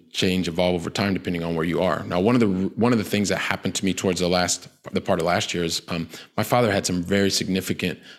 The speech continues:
uh, challenges, uh, health challenges, uh, with his heart. And it was one of the things that made me realize while I was with him in the I C U, was thinking to myself, "Wow, I've been continuing to go to this job every day. I like it, but life is pretty finite.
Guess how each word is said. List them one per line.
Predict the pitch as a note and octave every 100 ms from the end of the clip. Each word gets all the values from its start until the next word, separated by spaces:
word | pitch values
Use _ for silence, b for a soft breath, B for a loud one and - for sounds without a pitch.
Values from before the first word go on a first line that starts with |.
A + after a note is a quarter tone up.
| -
uh, | E2+
challenges, | - F#2 F#2 F2 D2+ D2 b b b -
uh, |
health | - G#2 F#2
challenges, | - D#2+ D#2+ - - -
uh, | E2+
with | F2 F2
his | F#2
heart. | - F2+ - -
And | F2+ E2+ E2 B B
it | G#2
was | F#2
one | F2+ G2
of | F#2
the | F#2
things | F#2 F2+
that | F2 E2+
made | F2+
me | F2+
realize | F2 C#3 E2+ F2 E2+ -
while | F#2+
I | F2+
was | F2 E2+
with | F#2
him | - F#2+ F2+
in | F2+
the | D#2
I | E2+
C | E2+ E2+
U, | G#2+ B2 F#2+ B B B B B B _ _
was | G#2 G2+
thinking | G#2 G2
to | G2
myself, | F#2+ F#2 F#2+ F#2+ -
"Wow, | G2 G2 F#2+
I've | F#2+
been | G#2+ G2+
continuing | - F#2 - A#2 A#2
to | G#2+
go | G2+
to | G2
this | F#2 F2+
job | - A2+ B2+
every | G2 F#2
day. | E2+ F2 F2+ -
I | F2
like | E2 G#2+ C3
it, | F#2 F#2 - - _ _ _ _ -
but | G2+
life | F#2 G#2+ A2
is | -
pretty | - F2+
finite. | - F2+ E2 D#2+